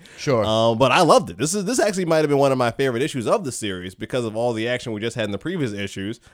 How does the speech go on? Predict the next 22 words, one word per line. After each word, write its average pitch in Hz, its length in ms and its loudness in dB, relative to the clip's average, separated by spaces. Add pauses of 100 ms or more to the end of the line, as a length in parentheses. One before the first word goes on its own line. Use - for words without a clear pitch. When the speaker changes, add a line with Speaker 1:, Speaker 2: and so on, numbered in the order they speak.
Speaker 2:
And 98 100 -10
I'm 101 100 -4
like, 98 200 -6 (100)
"Okay, 110 380 -6 (120)
a - 40 -14
lot 123 160 -4
of 110 60 -6
action, 107 320 -6
a 113 60 -8
lot 101 200 -4
of 135 60 0
information." 101 500 -6 (280)
<laughs> - 120 -4 (1080)
This 139 140 0
started 147 220 0
off 139 140 4
as 127 120 0
a - 20 -8
murder 147 240 4
mystery. 113 400 -4 (100)
<laughs> - 80 -12
Speaker 1:
Right. - 560 6